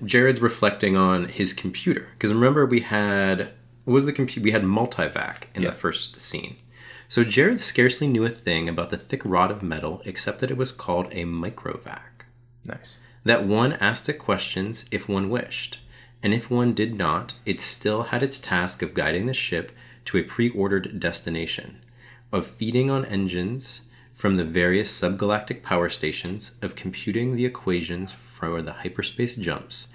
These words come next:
Speaker 1: Jared and his family had only to wait and live in the comfortable residence quarters of the ship.
Speaker 2: Nice. And I think this both speaks to a common science fiction trope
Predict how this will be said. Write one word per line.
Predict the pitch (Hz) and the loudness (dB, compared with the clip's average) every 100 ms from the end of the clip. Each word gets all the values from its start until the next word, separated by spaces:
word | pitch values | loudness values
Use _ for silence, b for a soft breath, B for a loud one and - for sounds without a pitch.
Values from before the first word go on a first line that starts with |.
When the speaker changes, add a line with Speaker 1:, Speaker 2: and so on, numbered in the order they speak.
| B B B | B B B
Speaker 1:
Jared | 95 85 87 104 | -2 2 2 2
and | 117 | 0
his | 135 | -2
family | - 95 87 90 | -4 -2 -2 -4
had | 92 87 85 | -4 -4 -4
only | - 87 113 | -4 -4 -4
to | 123 160 | -4 -4
wait | 117 85 90 - - | -2 -2 -2 -8 -8
and | 101 85 | -4 -4
live | 80 78 | -4 -6
in | - 82 | -10 -10
the | |
comfortable | - - 92 - 127 | -8 -8 -8 -4 -2
residence | 120 80 82 82 90 | -2 -2 -2 -6 -10
quarters | - 87 80 80 80 - | -10 -6 -4 -4 -6 -8
of | 82 76 - | -10 -12 -14
the | - | -12
ship. | - - - - - - - - - - B B B B | -10 -10 -12 -20 -20 -20 -20 -20 -20 -20 B B B B
Speaker 2:
Nice. | 85 90 - - | -8 -6 -6 0
And | 95 | 2
I | 95 | 2
think | - 151 - | 0 -4 0
this | 92 90 - - - - | 0 0 0 -2 -6 -12
both | 82 90 82 | -4 0 0
speaks | - - 95 - | 0 -2 -2 -4
to | - 90 | -4 -4
a | |
common | 85 - 80 85 85 85 107 - | -4 -6 -4 -4 -4 -6 -10 -10
science | - - - 78 80 | -4 0 0 0 -2
fiction | - - 80 | -6 -6 -6
trope | - - - | -2 -2 -4